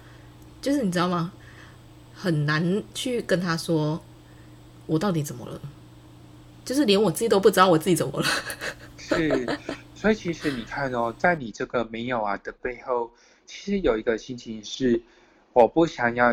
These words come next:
Speaker 2: 因为我在还没有搞清楚自己发生了什么事情之前，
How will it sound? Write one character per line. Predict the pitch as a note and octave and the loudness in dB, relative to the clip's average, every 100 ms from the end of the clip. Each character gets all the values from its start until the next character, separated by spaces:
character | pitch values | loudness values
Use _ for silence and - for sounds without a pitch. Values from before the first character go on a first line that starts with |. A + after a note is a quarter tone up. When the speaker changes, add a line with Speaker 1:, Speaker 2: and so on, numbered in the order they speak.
| A#2+ | 0
Speaker 2:
因 | B2 B2 B2 | -10 -8 0
为 | B2+ A#2+ A2+ _ _ - | 2 0 -4 _ _ -4
我 | A2 | -2
在 | - C#3 | 2 2
还 | B2 A2+ | 0 -8
没 | A2+ | -4
有 | A2+ | -6
搞 | A2+ G#2 | -4 -6
清 | - A#2 A2+ | -6 -14 -12
楚 | G#2+ | -12
自 | F#2 A#2 | -10 -10
己 | - G2+ | -8 -6
发 | - G#2+ | -2 -4
生 | - A2+ | -2 -2
了 | |
什 | G2+ G2+ | -2 -6
么 | F#2+ | -10
事 | - A#2+ | -6 -6
情 | - G2+ - | -6 -12 -10
之 | A#2+ | -6
前， | A#2 - G#2+ | -6 -4 -6